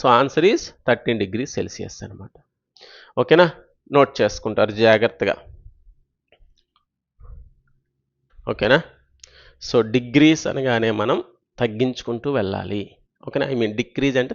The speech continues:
తగ్గించుకుంటూ వెళ్ళాలి. So, I think this is the last question of the today. ఎస్. So, ఇవండి మనకి టెంపరేచర్లో ఉన్నటువంటి కొన్ని మోడల్ క్వశ్చన్స్ మీకు ఎక్స్‌ప్లెయిన్ చేయడం జరిగింది. ఓకేనా? So, మరి ఇలాంటి క్లాసెస్ మీకు కావాలి అనుకుంటే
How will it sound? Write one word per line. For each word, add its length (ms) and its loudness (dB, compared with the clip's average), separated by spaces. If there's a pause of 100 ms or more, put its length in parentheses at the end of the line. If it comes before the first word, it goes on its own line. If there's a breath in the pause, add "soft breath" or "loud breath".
తగ్గించుకుంటూ 600 -8
వెళ్ళాలి. 300 -12 (920 loud breath)
So, 60 -10 (100)
I 80 -2
think 120 -2 (100)
this 180 -4
is 120 -4
the 120 6
last 320 4
question 260 -4
of 60 -4 (100)
the 100 -2 (200)
today. 240 -2 (640 soft breath)
ఎస్. 160 -6 (1040 soft breath)
So, 80 0 (120)
ఇవండి 340 6 (500)
మనకి 280 -4
టెంపరేచర్లో 580 2
ఉన్నటువంటి 340 -4
కొన్ని 180 -2 (100)
మోడల్ 300 2
క్వశ్చన్స్ 380 -8
మీకు 160 -8
ఎక్స్‌ప్లెయిన్ 400 -8
చేయడం 260 -6
జరిగింది. 420 -8 (800 soft breath)
ఓకేనా? 280 4 (260)
So, 80 -2 (120)
మరి 180 0
ఇలాంటి 380 4
క్లాసెస్ 440 0 (360)
మీకు 160 -4 (100)
కావాలి 380 4
అనుకుంటే 400 -6